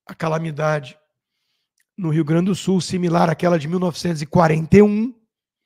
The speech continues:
pra dizer que o problema são as mudanças climáticas recentes. Como se a culpa fosse dos negacionistas, do Bolsonaro. A Marina chegou a dizer isso.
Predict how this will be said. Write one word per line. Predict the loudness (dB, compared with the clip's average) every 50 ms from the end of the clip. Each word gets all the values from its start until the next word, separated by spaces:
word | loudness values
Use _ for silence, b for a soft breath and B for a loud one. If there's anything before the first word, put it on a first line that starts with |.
| _ _ _ _ _ _ _ _ _
pra | -8 -6 -6
dizer | -6 -4 -4 -4 -4
que | -4 -4
o | -4
problema | -2 0 0 0 0 0 -2
são | -2 -4 -4
as | -4 -4
mudanças | -6 -6 -4 -4 -4 -4 -4 -8 -8
climáticas | -6 -6 -4 -2 0 -2 -2 -2 -4 -4 -2
recentes. | 0 0 0 0 -2 -4 -4 -6 -8 -12 -20 -20 -20 b b b b b b b b b b _
Como | 2 2 2 2 0 -4
se | -8 -8 -8 -6 -4 -4 -6 -8 -12 _ _ _ _ _ _ _ _ _ _ _ -12
a | -12 -12
culpa | -8 -8 -4 -4 -4 -4
fosse | -2 -2 -4 -4 -4
dos | -6 -8 -8 -8
negacionistas, | -8 -8 -8 -8 -6 -4 -6 -6 -6 -6 -8 -8 -6 -8 -10 -10 -10 -12 -12 -10
do | -10 -8
Bolsonaro. | -6 -6 -6 -6 -8 -6 -4 -4 -4 -2
A |
Marina | -2 0 0 2 2 0
chegou | 0 0 0 2 2 2
a |
dizer | 2 0 -2 -2 -2 -2
isso. | -2 -4 -6 -12 -18